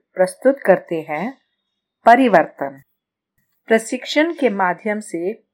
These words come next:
विकलांग व्यक्तियों का परिवर्तन। टाटा कैपिटल द्वारा समर्थित ऑनलाइन कम ऑफलाइन personality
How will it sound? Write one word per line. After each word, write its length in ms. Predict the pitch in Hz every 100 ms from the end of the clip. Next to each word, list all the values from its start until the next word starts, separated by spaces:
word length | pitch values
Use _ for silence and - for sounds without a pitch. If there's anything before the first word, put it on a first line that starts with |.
| 175
विकलांग 580 | 202 202 208 208 277 220
व्यक्तियों 440 | 190 - 190 185
का 200 | 185 208
परिवर्तन। 800 | - 180 160 151 - - 135 151 _ _ _ _ _ _ _ _ _
टाटा 420 | 208 202 214 294
कैपिटल 600 | 302 190 170 190 - 220
द्वारा 600 | 208 175 165 151 180 254 _ -
समर्थित 640 | 196 175 165 - 247 247 _ _ _ _ _
ऑनलाइन 640 | 202 202 226 240 262 330 359 _ _ -
कम 260 | 240 302 -
ऑफलाइन 640 | 190 180 - 170 156 180 262 _ _ _ -
personality 800 | 202 202 214 202 202 208 - 294